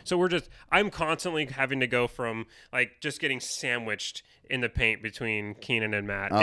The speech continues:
Speaker 1: It didn't
Speaker 2: great.
Speaker 1: look good. I'm just getting
Speaker 2: Yeah.
Speaker 1: bounced around like a pinball.
Speaker 2: Mm-hmm.
Speaker 1: So after, after the game is done, we lose.
Speaker 2: I'm glad you went and played basketball.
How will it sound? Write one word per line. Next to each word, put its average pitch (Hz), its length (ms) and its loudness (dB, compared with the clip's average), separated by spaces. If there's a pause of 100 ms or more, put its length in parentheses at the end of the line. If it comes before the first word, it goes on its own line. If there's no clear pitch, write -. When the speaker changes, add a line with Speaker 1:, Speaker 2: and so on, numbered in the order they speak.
Speaker 1:
It - 40 6
didn't 202 220 6
Speaker 2:
great. 180 80 6
Speaker 1:
look 151 200 4
good. 123 200 8
I'm 131 120 8
just 151 140 2
getting 151 200 4
Speaker 2:
Yeah. 101 140 4
Speaker 1:
bounced 131 360 4
around 127 200 4
like 120 160 2
a 104 40 -6
pinball. 107 600 4
Speaker 2:
Mm-hmm. 98 220 6 (340)
Speaker 1:
So - 160 0
after, 170 600 4
after 143 220 4
the 151 80 2
game 147 220 6
is 143 60 0
done, 113 260 4
we 120 120 0
lose. 101 640 -4
Speaker 2:
I'm 151 100 2
glad 202 240 4
you 202 80 0
went 196 140 0
and 180 100 -4
played 175 180 2
basketball. 147 480 -2